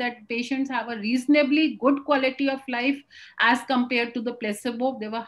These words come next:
hardly any, uh, uh, discomfort, neither physical or mental discomfort while, while on this adjuvant therapy. So these are my summary slides.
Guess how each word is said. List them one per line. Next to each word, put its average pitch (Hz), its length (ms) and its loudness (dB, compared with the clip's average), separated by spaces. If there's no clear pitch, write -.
hardly 214 440 0
any, 247 520 0
uh, 196 440 -6
uh, 196 200 -2
discomfort, 262 800 0
neither 226 400 0
physical 269 680 2
or 247 180 4
mental 220 420 -2
discomfort 208 640 -10
while, 202 280 -4
while 220 320 -2
on 185 200 -6
this 262 280 -6
adjuvant 165 520 -8
therapy. 143 460 -16
So 240 100 -6
these 262 380 2
are 294 180 2
my 269 320 6
summary 269 640 2
slides. 294 400 0